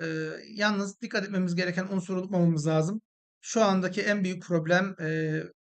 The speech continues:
borsaya gelen haberlerle ilgili bir sıkıntı yok. E, tahtalarla ilgili çok büyük bir problem yok. Ama para akışı ile alakalı genel bir problem olduğu için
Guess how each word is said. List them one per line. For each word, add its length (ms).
borsaya 480
gelen 240
haberlerle 460
ilgili 160
bir 120
sıkıntı 420
yok. 280
E, 180
tahtalarla 600
ilgili 180
çok 200
büyük 140
bir 80
problem 340
yok. 180
Ama 320
para 200
akışı 320
ile 80
alakalı 440
genel 260
bir 80
problem 360
olduğu 220
için 300